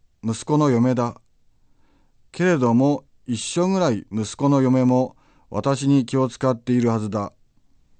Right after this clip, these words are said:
私は草を取りながらの何気ない会話を聞いた時に驚かされました。大抵家族の話題になると、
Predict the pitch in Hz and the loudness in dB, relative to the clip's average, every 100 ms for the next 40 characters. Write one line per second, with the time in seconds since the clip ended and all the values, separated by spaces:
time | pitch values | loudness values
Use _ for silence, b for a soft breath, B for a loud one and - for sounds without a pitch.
0 | _ _ _ _ _ _ _ _ - 113 | _ _ _ _ _ _ _ _ -10 -4
1 | 156 147 143 147 147 - - - 180 135 | -2 -2 0 2 0 -2 -8 0 2 2
2 | 117 120 139 139 117 104 107 131 - _ | 2 2 2 2 0 0 0 -2 -4 _
3 | - 104 123 165 170 165 156 117 117 131 | -8 -2 0 0 0 0 0 0 0 0
4 | 123 123 117 117 135 123 120 110 104 107 | 2 2 0 -2 -4 -2 -4 -4 -2 0
5 | 135 - _ _ _ _ _ 107 117 156 | 0 -2 _ _ _ _ _ -4 0 0
6 | 147 147 147 135 131 120 - 95 82 - | 0 -2 0 0 0 0 -4 -10 -12 -16
7 | _ _ _ _ _ _ _ _ _ _ | _ _ _ _ _ _ _ _ _ _
8 | _ _ - 143 165 170 160 165 160 - | _ _ -10 -2 0 0 0 2 0 -2
9 | 151 160 131 117 107 107 139 139 131 131 | -2 -2 2 2 2 2 2 2 2 2
10 | 110 82 113 120 | -2 -2 -2 -2